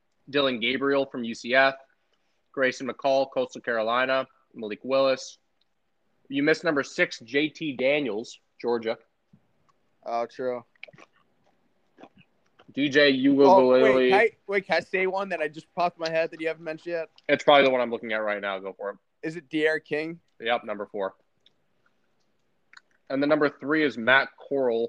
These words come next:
Speaker 1: from Ole Miss. Two is Spencer Rattler. One is Sam Howell.
Speaker 2: But again, like, those, like, I named, like, what, like, ten of them right off that list.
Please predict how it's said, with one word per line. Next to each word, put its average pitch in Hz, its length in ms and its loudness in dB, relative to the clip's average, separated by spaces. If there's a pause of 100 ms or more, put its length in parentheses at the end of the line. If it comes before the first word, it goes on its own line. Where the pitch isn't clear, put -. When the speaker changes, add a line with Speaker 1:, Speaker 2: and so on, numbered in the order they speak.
Speaker 1:
from 110 260 -10
Ole 123 160 -6
Miss. 113 580 -8 (1600)
Two 135 260 -2
is 120 80 -4
Spencer 127 280 -6
Rattler. 113 320 0
One 107 200 -6
is 101 160 -10
Sam 95 180 -10
Howell. 90 260 -12 (3250)
Speaker 2:
But - 240 -2
again, 185 600 0
like, 139 180 -2 (120)
those, 165 300 -2
like, 156 260 2 (840)
I 165 160 6
named, 185 360 -12
like, 165 200 -8
what, 156 340 -2
like, 120 200 -12 (360)
ten 135 240 -4
of 156 120 -8
them 151 340 -6
right 139 180 -4
off 135 160 -2
that 123 200 -8
list. 131 340 -10